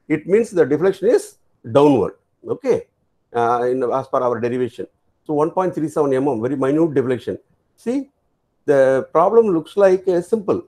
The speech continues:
right? The problem looks like a very simple beam. But, uh, you see the amount of computation involved, uh, the calculation involved. Okay. Uh, although the beam look like a very simple problem, uh, how much, uh, we have to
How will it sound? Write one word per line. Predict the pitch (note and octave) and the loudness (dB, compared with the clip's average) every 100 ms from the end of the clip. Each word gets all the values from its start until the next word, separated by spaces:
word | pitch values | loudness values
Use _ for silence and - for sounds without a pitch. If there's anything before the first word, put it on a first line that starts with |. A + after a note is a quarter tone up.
| _ | _
right? | C3 A3+ - _ _ _ _ | -2 -2 -2 _ _ _ _
The | C#3+ | -2
problem | D3+ E3+ G3 G3+ | 2 4 4 2
looks | F#3 - | -2 -2
like | G3 F#3+ | -2 -2
a | G3 | -2
very | F3 F3 | 0 -2
simple | - F#3+ F3 G#3 | 0 -2 0 -2
beam. | E3 D3 G2+ - _ _ _ _ _ _ | 2 0 0 -6 _ _ _ _ _ _
But, | C3+ F#3+ F#3+ | -2 0 -2
uh, | - _ _ - | -8 _ _ -8
you | D#3 | -8
see | - B3 | -6 -6
the | G3+ E3+ | 0 2
amount | C#3+ E3+ G3 | 2 2 2
of | G3 F#3+ | 2 0
computation | - D3+ F3+ F3+ E3+ | -2 -4 -2 -2 0
involved, | C3+ B2 C3+ G2 E2 - _ _ _ _ _ | 0 2 2 2 -4 -16 _ _ _ _ _
uh, | A#2+ A#2+ A#2 A#2 A2+ | -4 0 0 0 -2
the | A#2 | -4
calculation | A#2 D3+ D#3 D#3+ D3+ C3+ | -2 0 0 -2 0 0
involved. | A#2+ A2+ F#2+ E2+ - _ _ _ _ _ D3 | 2 2 2 0 -10 _ _ _ _ _ -10
Okay. | E3+ A#3 F3+ _ _ _ _ | -4 -4 -4 _ _ _ _
Uh, | B2+ B2+ A#2 A#2+ A2+ A2+ | -8 0 0 2 0 0
although | A#2 C3+ G3 | 0 2 2
the | F#3+ E3 C3+ B2+ G2 - G#2+ | 4 4 4 2 -2 -8 0
beam | E3+ F3 | 2 2
look | D3+ D3 D#3+ | 0 -2 0
like | D3 D3 | -2 0
a | |
very | C#3+ C#3+ | -4 -4
simple | - C#3 C#3 | -4 -4 -2
problem, | D3 C3+ C3+ C#3 C#3 - _ _ _ - | 0 2 2 0 -2 -8 _ _ _ -6
uh, | |
how | C3 C3+ | -2 0
much, | D#3 D#3+ - | 0 -2 0
uh, | D#3 C#3+ C#3 C3+ | 0 2 0 -2
we | C3+ | 0
have | C3 C3+ C#3 | 2 2 0
to | C#3+ | 0